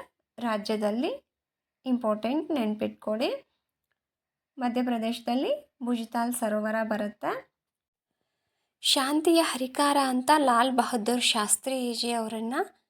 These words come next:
ಕರೀತಾರೆ, ನೆನ್ಪಿರ್ಲಿ. ಮೂರ್ನೂರ ನಲವತ್ತ ನಾಲ್ಕನೆಯ ವಿಧಿಯ ಅನ್ವಯ ಅಧಿಕೃತ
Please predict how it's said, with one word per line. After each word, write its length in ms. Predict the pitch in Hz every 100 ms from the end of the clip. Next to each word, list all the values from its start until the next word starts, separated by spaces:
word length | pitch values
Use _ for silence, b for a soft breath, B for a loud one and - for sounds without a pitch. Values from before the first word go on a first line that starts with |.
| _ _ _ _ -
ಕರೀತಾರೆ, 760 | 240 220 214 214 226 285 - _ _ _ _ _ -
ನೆನ್ಪಿರ್ಲಿ. 800 | 240 214 214 202 214 320 - _ _ _ _ _ _ 240
ಮೂರ್ನೂರ 520 | 247 311 381 403 370
ನಲವತ್ತ 460 | 381 277 269 277 254 240 - -
ನಾಲ್ಕನೆಯ 720 | 240 220 247 294 302 302 302 - - _
ವಿಧಿಯ 440 | 220 240 233 285 330
ಅನ್ವಯ 680 | - - 240 233 220 214 214 202 -
ಅಧಿಕೃತ 540 | 220 294 302 330 320